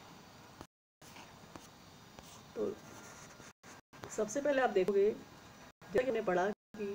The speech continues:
फोटोसिंथेसिस में क्लोरोप्लास्ट की मुख्य भूमिका होती है। यहाँ आपको इसको स्ट्रक्चर में आपको क्लोरोप्लास्ट दिखाई दे रहा है। जो ग्रीन कलर का पार्ट है वो कहलाता है ग्रेना, और ये हमने जैसा कि पढ़ा कि ग्रेना में ही फोटोफॉस्फोराइलेशन होता है, जबकि स्ट्रोमा में डार्क रिएक्शन होती है।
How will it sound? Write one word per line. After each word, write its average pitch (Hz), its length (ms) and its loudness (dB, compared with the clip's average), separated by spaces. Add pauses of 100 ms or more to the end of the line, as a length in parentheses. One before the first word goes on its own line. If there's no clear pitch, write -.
(220)
फोटोसिंथेसिस 202 580 4
में 226 140 0
क्लोरोप्लास्ट 185 440 4
की 269 160 -6 (100)
मुख्य 190 280 0
भूमिका 180 400 0
होती 175 260 -2
है। 160 140 -4 (440)
यहाँ 220 120 6
आपको 214 200 8
इसको 214 200 6
स्ट्रक्चर 202 460 2 (120)
में 214 60 6
आपको 196 220 2
क्लोरोप्लास्ट 196 380 2
दिखाई 196 260 2
दे 196 120 4
रहा 202 100 -2
है। 254 80 -8 (840)
जो 214 80 0
ग्रीन 214 260 0
कलर 214 180 6
का 208 140 6
पार्ट 185 300 2
है 196 160 0
वो 190 160 2
कहलाता 185 340 0
है 185 140 2
ग्रेना, 180 360 4 (400)
और 180 100 0
ये 180 60 4
हमने 190 220 4
जैसा 190 220 2
कि 202 120 0
पढ़ा 196 240 0
कि 202 160 -4
ग्रेना 185 480 4
में 185 180 4
ही 233 200 0 (300)
फोटोफॉस्फोराइलेशन 185 920 2
होता 180 220 0
है, 240 180 -2
जबकि 185 280 0
स्ट्रोमा 175 320 2
में 175 160 4
डार्क 165 240 0
रिएक्शन 196 360 0
होती 185 220 -2
है। 196 100 -6